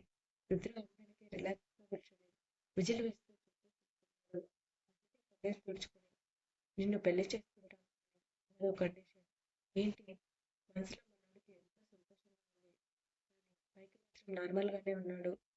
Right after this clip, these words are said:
ముందు నువ్వు ఆపరేషన్ కావాల్సిన బిల్ కట్టాలి. ఆపరేషన్ అయ్యి శ్రీజకి ఎటువంటి ప్రాబ్లం లేదు.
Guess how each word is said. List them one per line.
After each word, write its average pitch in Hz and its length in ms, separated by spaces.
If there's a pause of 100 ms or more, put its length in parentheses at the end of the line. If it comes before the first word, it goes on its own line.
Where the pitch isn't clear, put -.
(340)
ముందు 196 180
నువ్వు - 260
ఆపరేషన్ - 520
కావాల్సిన 185 460 (300)
బిల్ 190 220
కట్టాలి. 175 420 (640)
ఆపరేషన్ 214 460
అయ్యి - 280 (280)
శ్రీజకి 208 800
ఎటువంటి - 440
ప్రాబ్లం 190 460
లేదు. 180 260